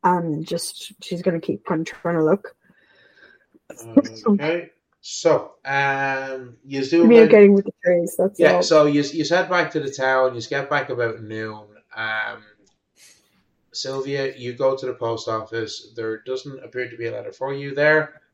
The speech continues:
Speaker 2: Um,
Speaker 1: Hmm.
Speaker 2: okay.
Speaker 1: Hmm.
Speaker 2: Um, m-, um, do you wanna go talk to Marie?
Speaker 1: I do.
Speaker 2: Well, uh, Sylvia's doing this. Gwyn, are you going back to the,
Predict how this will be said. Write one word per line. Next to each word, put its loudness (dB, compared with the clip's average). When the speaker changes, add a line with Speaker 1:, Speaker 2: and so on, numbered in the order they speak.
Speaker 2:
Um, -2
Speaker 1:
Hmm. -8
Speaker 2:
okay. -4
Speaker 1:
Hmm. -6
Speaker 2:
Um, 0
m-, -12
um, -4
do -16
you -2
wanna 0
go 2
talk 0
to -12
Marie? -4
Speaker 1:
I 8
do. 6
Speaker 2:
Well, 2
uh, -2
Sylvia's -4
doing -4
this. -8
Gwyn, -6
are -6
you -6
going -6
back -2
to -10
the, -20